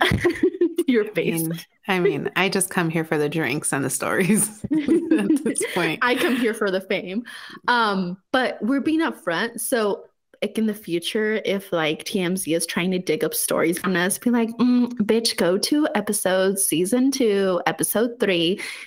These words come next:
Speaker 1: You can fucking find all that shit there. Shut up. We did it first." <laughs>
Speaker 2: <laughs> Yeah, we released. We're not afraid. We're not afraid of our demons. Like, been there, done that.
Speaker 1: We're humans. Humans evolve.
Speaker 2: Yeah,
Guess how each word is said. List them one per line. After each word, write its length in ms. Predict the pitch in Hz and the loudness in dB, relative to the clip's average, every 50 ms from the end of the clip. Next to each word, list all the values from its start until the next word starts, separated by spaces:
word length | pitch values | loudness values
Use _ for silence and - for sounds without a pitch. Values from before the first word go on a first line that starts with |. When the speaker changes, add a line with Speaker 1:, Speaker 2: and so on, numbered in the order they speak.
| - | -2
Speaker 1:
You 160 | - 208 226 233 | 0 0 2 2
can 160 | - 285 269 | 2 2 2
fucking 260 | - 240 240 240 226 | 2 0 0 0 2
find 200 | 220 175 170 180 | 2 2 2 2
all 100 | 160 - | 2 2
that 160 | - 185 190 | 0 0 -2
shit 160 | - - 214 | -2 -4 -2
there. 180 | - 80 71 - | -2 -2 -2 0
Shut 220 | - - - 226 | -2 -2 0 -2
up. 180 | - - _ _ _ - | -2 -4 _ _ _ 0
We 100 | 226 233 | 0 2
did 140 | 233 214 190 | 2 2 0
it 80 | - | -2
first." 340 | - - - - - - - - | -6 -6 -6 -6 -6 -6 -4 -6
<laughs> 60 | - - - - - | -6 -6 -6 -4 -2
Speaker 2:
<laughs> 1200 | 185 175 180 170 170 - - - - - 196 - - - 214 - - - 277 302 277 233 190 - | -2 0 0 -2 -4 -6 -10 -8 -4 -4 -4 -4 -6 -8 -12 -10 -6 -4 -2 -2 -2 -2 -2 0
Yeah, 180 | 190 180 170 | 0 0 2
we 140 | 156 175 202 | 2 2 0
released. 460 | 214 240 247 226 190 175 165 - - | 2 0 0 0 0 0 -2 -2 -2
We're 60 | 208 202 | -2 0
not 140 | 202 196 | 0 0
afraid. 440 | 185 175 - - 156 - - 165 - - - | -2 -2 -2 -4 -4 -4 -4 -6 -8 -10 -6
We're 140 | 208 202 214 | -4 -2 0
not 180 | 220 226 220 | 2 2 2
afraid 340 | 220 214 214 - 175 151 160 | 0 -2 -2 -2 0 0 0
of 100 | 170 160 | 0 0
our 100 | 160 156 | 0 -2
demons. 640 | 151 - 139 143 139 120 120 127 147 156 156 - - | -2 -4 -4 -2 -2 -2 -2 -2 -2 -4 -6 -6 -6
Like, 420 | 170 165 165 156 147 151 160 170 170 | -4 -2 -2 -2 -2 -2 -2 -2 -2
been 240 | 160 160 165 170 | -2 -2 0 0
there, 160 | 170 175 175 175 | 0 0 -2 -2
done 280 | 170 151 147 143 139 | -2 -2 -2 -2 -2
that. 260 | 123 107 101 104 - 175 - - - - - _ - | -2 -2 -2 -2 -4 -6 -12 -20 -20 -20 -14 _ 0
Speaker 1:
We're 120 | 240 233 | 2 2
humans. 540 | 233 233 233 214 202 190 185 165 180 190 - | 2 4 2 2 2 2 2 0 0 -2 -2
Humans 500 | - - 202 202 190 185 202 202 196 - - | -2 0 0 2 2 2 0 0 -2 -2 -2
evolve. 720 | - 190 180 175 180 180 165 160 101 - - - - - - - _ _ _ _ - - - - - - - - - - | -2 -2 0 0 0 0 0 0 0 -2 -2 -4 -6 -8 -18 -20 _ _ _ _ -20 -18 -16 -14 -14 -14 -14 -14 -10 -6
Speaker 2:
Yeah, 200 | 202 220 - | -4 -4 -4